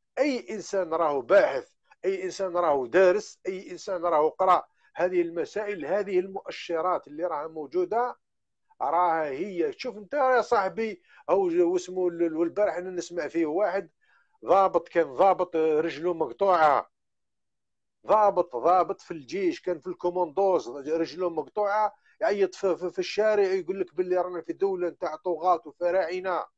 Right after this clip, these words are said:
ناس خرجوا فيهم كانوا هازين سلاح معاهم وكذا، يخرج لك واحد يضربوه، يد واحد يدفوه، ي-،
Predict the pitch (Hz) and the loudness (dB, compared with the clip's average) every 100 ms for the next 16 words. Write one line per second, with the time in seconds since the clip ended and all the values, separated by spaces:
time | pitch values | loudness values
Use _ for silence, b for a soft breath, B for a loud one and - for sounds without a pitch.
0 | _ _ _ b 143 185 - - 170 127 | _ _ _ b -6 -4 -4 -4 -4 0
1 | 196 170 214 180 160 185 180 180 165 170 | 0 0 -2 -2 -4 -6 -2 0 0 0
2 | 156 180 - 190 151 160 180 175 175 165 | -6 -12 -8 -6 -6 -6 -2 -2 -2 -6
3 | 175 196 - b b 160 196 170 180 - | 0 0 0 b b -8 -6 -8 -8 -6
4 | 185 156 160 165 165 156 123 196 147 156 | -6 -6 -6 -6 -4 -4 0 2 2 -2
5 | 147 180 - 160 147 - 170 160 156 | -4 -4 -4 -8 -10 -6 -2 -2 -4